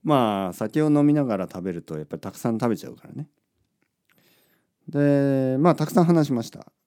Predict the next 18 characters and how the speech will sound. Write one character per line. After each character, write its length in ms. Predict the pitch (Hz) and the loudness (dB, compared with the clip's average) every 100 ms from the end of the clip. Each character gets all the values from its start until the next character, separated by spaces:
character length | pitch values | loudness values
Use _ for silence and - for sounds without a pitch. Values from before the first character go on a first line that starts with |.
| 95 | -14
五 200 | 90 127 | -4 -4
時 120 | 127 | -2
間 200 | - 403 | -2 0
ぐ 60 | 427 | 0
ら 140 | 202 | -2
い、 120 | 71 90 | -4 -2
四 140 | 123 | -2
時 100 | 143 | -2
間、 240 | 175 175 156 | -2 0 0
五 100 | 156 | -4
時 100 | 151 | -2
間 180 | 160 | -2
ぐ 60 | 151 | -2
ら 100 | 98 | -2
い 220 | 67 - - | -8 -14 -20
話 300 | - 92 90 | -14 -12 -12
し 60 | - | -12
て 540 | 82 85 80 76 - | -10 -8 -8 -10 -14